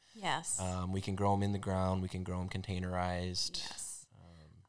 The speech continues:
Speaker 1: But there are, of course, you know, as with the Florida summers, we've got insect, lots of insects, lots of pests, potential diseases.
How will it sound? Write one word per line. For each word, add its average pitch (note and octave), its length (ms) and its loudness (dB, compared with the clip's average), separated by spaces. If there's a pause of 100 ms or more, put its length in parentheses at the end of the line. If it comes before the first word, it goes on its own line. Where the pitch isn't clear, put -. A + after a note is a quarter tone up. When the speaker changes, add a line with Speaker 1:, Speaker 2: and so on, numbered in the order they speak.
(340)
Speaker 1:
But A#3 320 8
there A3 280 8
are, G#3+ 280 10
of A#3 160 2
course, A3+ 500 4
you A3 80 2
know, G#3+ 300 4
as F#3+ 640 2
with F#3 160 -8
the F#3+ 60 -10
Florida G3 360 4
summers, G3 480 4
we've F3 180 0
got A#2+ 300 4 (140)
insect, G#3 720 4 (720)
lots G#3+ 200 8
of G3+ 100 -2
insects, G3+ 680 8
lots F#3 240 6
of - 100 -4
pests, F#3+ 420 4
potential F#3+ 460 0
diseases. F3 840 2